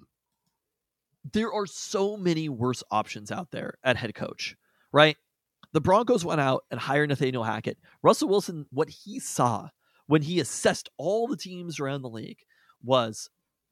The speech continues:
the Denver Broncos were the perfect landing spot for Russell Wilson. Aside from Russell Wilson being not, not playing well or whatever. If Russell Wilson was having a good season,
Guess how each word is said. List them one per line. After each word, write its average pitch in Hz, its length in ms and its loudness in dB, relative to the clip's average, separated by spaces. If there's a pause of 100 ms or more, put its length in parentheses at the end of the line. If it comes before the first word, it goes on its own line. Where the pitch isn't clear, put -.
(120)
the 135 80 0
Denver 165 360 0
Broncos 135 500 -4
were 120 80 -6
the 113 200 -6
perfect 170 400 -6
landing 107 300 -8
spot - 320 -8 (300)
for 139 140 0
Russell 117 280 -4
Wilson. 123 340 -8 (340)
Aside 240 460 6
from 233 140 -2
Russell 175 260 0
Wilson 156 340 -2
being 120 480 -6 (580)
not, 196 340 8
not 165 300 0
playing 131 420 -6
well 156 360 -2
or 131 80 -2
whatever. 113 640 -6 (1600)
If 202 160 0
Russell 370 300 -2
Wilson 180 440 -4
was 120 300 -4
having 160 220 -2
a 165 40 -6
good 165 160 -4
season, 175 360 -10